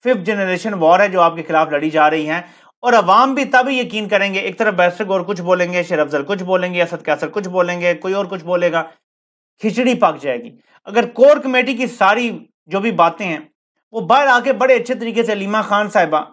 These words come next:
बयान कर दें तो पूरी कौम उस पर यकीन करेगी कि यार इमरान खान की कम से कम बहन, सगी बहन जो है,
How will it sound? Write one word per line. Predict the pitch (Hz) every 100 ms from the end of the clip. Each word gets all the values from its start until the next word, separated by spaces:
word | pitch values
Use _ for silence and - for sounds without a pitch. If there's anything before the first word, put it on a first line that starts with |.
| _ 139
बयान | 160 185 220
कर | 208 170
दें | 143 147 _ _ _ _
तो | 185
पूरी | - _ 302 330 339 320 -
कौम | 277 294 262
उस | 240
पर | 254
यकीन | 220 208 226 233
करेगी | 220 208 226
कि | 233 240
यार | 254
इमरान | 214 202 220
खान | 220 208
की | 202
कम | 220 214
से | 214
कम | 214
बहन, | 151 156 185 208
सगी | - 185 226
बहन | 196 160 170 208
जो | 180
है, | 143